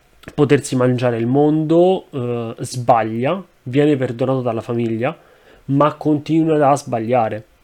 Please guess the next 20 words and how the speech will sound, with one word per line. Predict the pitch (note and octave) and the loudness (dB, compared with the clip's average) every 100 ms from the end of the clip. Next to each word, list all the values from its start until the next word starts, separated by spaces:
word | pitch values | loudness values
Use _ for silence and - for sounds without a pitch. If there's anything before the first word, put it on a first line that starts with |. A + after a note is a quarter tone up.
| _ _ | _ _
ok? | - - A2+ G#2 - - - | -20 -10 -10 -10 -16 -20 -4
Ed | D#3+ | 2
è | G#3+ | 2
un | - | 2
personaggio | E3+ - G3 F#3 D#3+ | -2 0 0 2 0
che | C#3 | 0
secondo | - C#3 D3 C#3 | 0 0 2 2
me | D#3 | 2
hanno | D3+ B2+ | 2 2
messo | B2 - | -2 -2
lì | C3 C3+ | 0 0
giusto | B2 A#2+ - B2 | 0 -4 -8 -6
per | A#2+ | -4
mandare | A#2 A2+ B2 | -4 0 0
un | A#2 | 0
po' | A2 A#2+ | -2 -2
avanti | A#2+ A2+ | -2 -4
la | B2 | -4
trama | A#2+ D3+ D#3+ B2+ | 0 2 2 0
e | C#3+ | -4